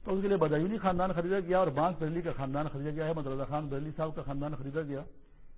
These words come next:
اور وہ حامد بدایونی، بدایونی صاحب ہے کہ ہاں ہے جس نے پہلی جمعیت علماء پاکستان کا بنائی اس نے۔ ورنہ مولانا پہلے ہزاروی صاحب کے وقت میں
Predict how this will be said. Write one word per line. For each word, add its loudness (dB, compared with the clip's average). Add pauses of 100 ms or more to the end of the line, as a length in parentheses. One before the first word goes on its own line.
(1200)
اور -2
وہ -4
حامد -2
بدایونی، -2
بدایونی -4
صاحب -2
ہے -4
کہ -6
ہاں 0
ہے 2
جس -6
نے -6
پہلی -2 (540)
جمعیت -2
علماء 0
پاکستان -4
کا -4 (680)
بنائی -4
اس -8 (120)
نے۔ -16 (680)
ورنہ -2
مولانا 2
پہلے 2
ہزاروی 0
صاحب 0
کے -6
وقت -4
میں -4